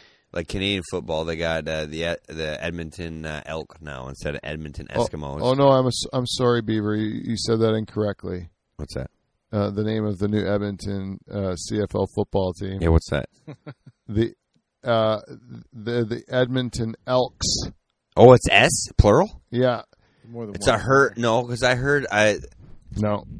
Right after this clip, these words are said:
Speaker 1: I, oh, I thought I heard, uh, d-, I had a discussion on the radio the one day about it. I thought it
Speaker 2: There,
Speaker 1: was, it
Speaker 2: there
Speaker 1: was,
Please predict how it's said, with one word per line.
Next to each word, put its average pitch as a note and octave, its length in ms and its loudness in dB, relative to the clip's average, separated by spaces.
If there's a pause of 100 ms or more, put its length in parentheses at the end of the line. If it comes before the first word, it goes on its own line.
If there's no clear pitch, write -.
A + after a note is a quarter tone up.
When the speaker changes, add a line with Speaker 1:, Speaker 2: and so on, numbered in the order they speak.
(360)
Speaker 1:
I, G#2 260 -6
oh, G2+ 100 -14
I G#2 160 -6
thought D3 220 -4
I C#3+ 80 -2
heard, A#2+ 260 -2
uh, F#2 220 2
d-, E2+ 140 -10
I F2+ 60 -4
had G2+ 100 -6
a G#2+ 160 0
discussion F#2+ 580 -6
on E2+ 120 -6
the D#2+ 60 -6
radio F2+ 320 2
the E2 100 -8
one D2+ 180 -14
day D2+ 120 -12
about D#2 220 -12
it. D#2+ 160 -12
I E2 80 -10
thought F2 260 -8
it F2 60 0
Speaker 2:
There, D3+ 200 12
Speaker 1:
was, D#3 80 4
it - 180 -18
Speaker 2:
there F#2+ 80 0
Speaker 1:
was, C#3 200 8